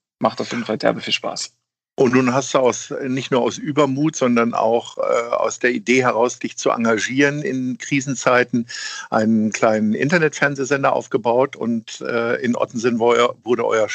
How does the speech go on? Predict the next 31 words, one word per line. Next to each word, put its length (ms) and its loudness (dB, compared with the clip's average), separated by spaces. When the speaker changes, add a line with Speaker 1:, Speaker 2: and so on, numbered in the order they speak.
Speaker 2:
in 140 -2
euer 200 2
Studio 340 0
eingebrochen 580 0
und 160 -2
Sachen 360 0
im 120 0
Wert 200 2
von 140 -2
über 260 2
hunderttausend 480 0
Euro 240 4
geklaut. 480 -2
Ähm, 560 2
sitzt 380 0
du 40 4
jetzt 200 4
alleine 340 4
auf 140 2
dem 140 -4
Schuldenberg 640 0
oder, 240 4
äh, 220 -4
hat 300 -2
die 100 -2
Kripo 400 0
jetzt 180 0
schon 160 0
jemanden 300 2
gefunden 500 0
oder 260 2